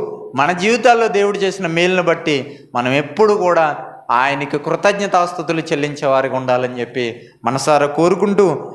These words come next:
ఈ నా మాటలు ముగిస్తున్నాను. అందరూ కూడా తలలు వంచుదాం, ప్రార్థన చేసుకుందాం, ప్రార్థన చేసుకుందాం. దేవుడు మనకిచ్చిన ఈ విలువైన సమయాన్ని బట్టి,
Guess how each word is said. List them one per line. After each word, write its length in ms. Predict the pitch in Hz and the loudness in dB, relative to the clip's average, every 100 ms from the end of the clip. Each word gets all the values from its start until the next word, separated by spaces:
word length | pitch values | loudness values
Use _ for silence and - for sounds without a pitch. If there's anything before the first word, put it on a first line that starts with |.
| - | -6
ఈ 80 | 135 | -2
నా 140 | 131 131 | 2 2
మాటలు 420 | 131 131 139 123 | 2 0 0 -4
ముగిస్తున్నాను. 840 | 123 127 127 120 117 113 104 - - - | -2 -4 -4 -4 -2 -2 -6 -10 -14 -4
అందరూ 260 | 117 135 131 | -2 0 0
కూడా 220 | 127 120 | 0 0
తలలు 360 | - 131 139 | 0 -2 0
వంచుదాం, 500 | 139 135 - 117 113 107 - _ - | 0 -2 -4 -4 -4 -8 -16 _ -4
ప్రార్థన 400 | 113 110 123 120 | -2 0 -2 -2
చేసుకుందాం, 580 | 113 110 117 107 104 101 - _ _ _ _ | -4 -4 -8 -6 -6 -6 -14 _ _ _ _
ప్రార్థన 380 | 113 120 123 117 | -2 -2 -4 -8
చేసుకుందాం. 480 | 107 - 101 98 92 _ _ _ _ - | -8 -10 -14 -14 -16 _ _ _ _ 0
దేవుడు 260 | 123 139 135 | 2 2 0
మనకిచ్చిన 500 | 131 127 - 143 131 | -4 -6 -6 -4 0
ఈ 120 | 127 | 0
విలువైన 420 | 135 147 147 143 | 2 2 2 0
సమయాన్ని 540 | 143 139 151 160 170 | -2 -2 2 2 0
బట్టి, 540 | 143 127 - 107 107 | -2 -4 -4 -6 -8